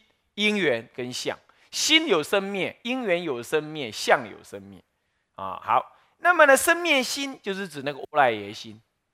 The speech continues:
真如心就是不动心，同一个心有不同名。啊，要知道是这样。好，那么好，就生灭心，刮胡阿赖耶识，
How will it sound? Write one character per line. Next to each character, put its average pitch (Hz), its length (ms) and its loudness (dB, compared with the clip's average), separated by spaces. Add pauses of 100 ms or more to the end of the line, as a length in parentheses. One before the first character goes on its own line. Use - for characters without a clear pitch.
(640)
真 370 220 6
如 285 180 4
心 285 300 2 (180)
就 208 100 -6
是 175 80 -4
不 139 120 -12
动 135 240 0
心， 117 280 -16 (280)
同 196 240 0
一 - 20 -6
个 269 120 -2
心 233 280 -6 (100)
有 135 140 -4
不 160 100 -14
同 135 160 -4
名。 127 320 -14 (1080)
啊， 104 140 -16
要 117 60 -8
知 127 180 -12
道 113 180 0
是 127 160 -18
这 123 160 -2
样。 104 160 -4 (180)
好， 110 180 -10 (180)
那 220 120 2
么 202 140 6
好， 143 120 6
就 143 100 -2
生 156 160 -4
灭 160 200 -6
心， 135 200 -12
刮 143 200 4
胡 123 80 -4
阿 127 160 -4
赖 117 160 0
耶 90 180 -12
识， 104 240 -16